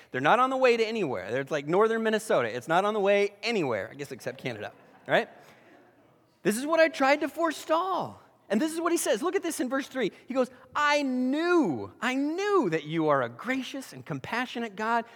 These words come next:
You're slow to anger. You're abounding in love. You're a God who relents from sending calamity.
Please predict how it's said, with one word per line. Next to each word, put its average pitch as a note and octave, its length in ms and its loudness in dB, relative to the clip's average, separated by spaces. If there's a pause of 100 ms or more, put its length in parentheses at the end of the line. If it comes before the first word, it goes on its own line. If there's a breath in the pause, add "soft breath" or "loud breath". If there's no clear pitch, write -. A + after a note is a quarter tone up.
(160 loud breath)
You're C#3 80 -10
slow A#3 500 2
to C#4 80 -2 (100)
anger. A#3 420 0 (120 loud breath)
You're C3+ 120 -2
abounding B3 460 0
in A#3+ 100 -4
love. G#3 320 2
You're C3+ 120 -4
a B2 40 -4
God G3+ 340 4
who B3 100 -4
relents A3 380 -2
from E3 160 -6
sending A3+ 320 -4
calamity. A3+ 580 -2